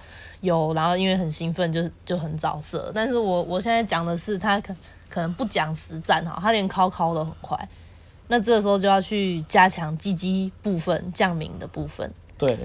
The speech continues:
Speaker 1: 龟头降敏。
Speaker 2: 军头降敏。
Speaker 1: 嗯，那龟头降敏你有什么，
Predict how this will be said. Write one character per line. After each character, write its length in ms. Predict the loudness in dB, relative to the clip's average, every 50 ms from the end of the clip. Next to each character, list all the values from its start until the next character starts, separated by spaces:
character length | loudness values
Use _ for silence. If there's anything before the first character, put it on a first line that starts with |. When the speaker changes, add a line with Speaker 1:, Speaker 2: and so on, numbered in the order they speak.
| -10 -12 -10 -4
Speaker 1:
龟 160 | -2 -2 -2
头 220 | 0 -2 -4 -4
降 220 | -2 -4 -4 -4 -4 -8
敏。 140 | -10 -12 -12 -14 -20 -20 -20 -20 -20 -20 -20 -16
Speaker 2:
军 200 | -6 -2 -2 0
头 220 | 2 2 2 0 0
降 240 | 0 -2 -2 -2
敏。 80 | 0 2
Speaker 1:
嗯， 0 |
那 160 | 2 2 2 2 0 4
龟 140 | 4 4
头 220 | 4 4 4 2 4
降 220 | 4 2 2 2
敏 200 | 0 -2 -2 -2
你 40 | -2
有 180 | -2 -2 -2 -2
什 80 | -2
么， 260 | -4 -4 -4 -6 -8